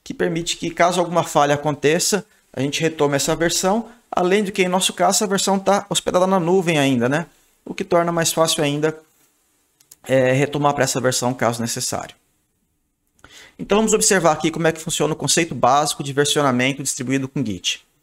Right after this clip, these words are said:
A primeira coisa que vocês têm que fazer é criar um repositório na nuvem.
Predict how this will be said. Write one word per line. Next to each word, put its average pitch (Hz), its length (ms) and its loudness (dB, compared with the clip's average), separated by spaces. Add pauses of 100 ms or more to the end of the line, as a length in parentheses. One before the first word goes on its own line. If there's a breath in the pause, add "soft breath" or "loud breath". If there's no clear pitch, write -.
(760 soft breath)
A - 40 -10
primeira 220 300 2
coisa 208 220 2
que 175 100 -4
vocês - 100 0
têm 135 120 0
que 135 60 -6
fazer 139 420 2 (240)
é 160 80 2
criar 165 240 2
um - 20 2
repositório 165 800 0 (220)
na 160 140 2
nuvem. 110 420 0